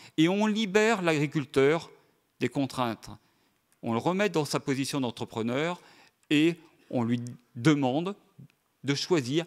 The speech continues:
lui, comment il entend réaliser ça, et il se débrouille pour arri-, et dans ce cadre-là,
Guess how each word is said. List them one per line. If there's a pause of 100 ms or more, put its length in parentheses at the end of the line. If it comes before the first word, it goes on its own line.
(100)
lui, (800)
comment (1040)
il
entend
réaliser
ça,
et
il
se
débrouille
pour
arri-, (300)
et (600)
dans
ce
cadre-là,